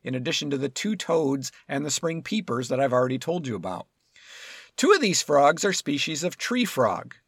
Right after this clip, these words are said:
green tree frogs, and Cope's gray tree frogs. Green tree frogs are a medium-sized frog, getting up to about two and a half inches. While usually green, at least on their back,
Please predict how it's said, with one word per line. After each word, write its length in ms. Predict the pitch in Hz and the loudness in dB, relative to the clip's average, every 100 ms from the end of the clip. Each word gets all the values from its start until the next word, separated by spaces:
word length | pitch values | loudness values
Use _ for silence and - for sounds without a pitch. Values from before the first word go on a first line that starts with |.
| - | -4
green 280 | 160 214 208 | 0 0 0
tree 260 | 170 147 | 0 -2
frogs, 640 | - 113 104 110 135 - - | 0 2 4 4 0 -6 -8
and 200 | - 180 | -6 -6
Cope's 400 | - 208 196 - | 2 2 2 -4
gray 280 | - 220 220 | 0 2 2
tree 280 | - 131 95 | 0 -2 -2
frogs. 520 | 101 85 - - - _ _ - - - - - | -6 -8 -10 -16 -20 _ _ -20 -20 -20 -20 0
Green 260 | 202 294 349 | 4 4 4
tree 200 | 196 185 | 2 4
frogs 460 | 160 147 147 143 | 8 8 8 6
are 100 | 139 | 4
a 60 | 135 | 4
medium-sized 800 | 175 220 180 147 - 120 110 - | 0 -2 -2 -2 0 0 -2 -4
frog, 420 | 110 98 98 131 | 0 0 0 -2
getting 260 | 131 135 139 | -2 0 0
up 140 | 135 | 0
to 100 | 135 | -2
about 300 | 123 123 - - | 2 2 0 -6
two 160 | 165 | -6
and 100 | 160 | -4
a 40 | 139 | -2
half 280 | 135 131 143 | -2 -2 -2
inches. 540 | 139 - - - - 147 | -4 -6 -10 -14 -2 6
While 260 | 160 156 | 8 8
usually 560 | 156 247 285 220 185 170 | 4 2 4 4 2 0
green, 480 | 120 120 120 160 160 | -2 -2 -2 -2 -2
at 80 | |
least 260 | 131 143 - | -2 -4 -2
on 120 | 131 | -2
their 120 | 107 | -2
back, 480 | 98 92 87 135 - | -2 -4 -2 -2 -4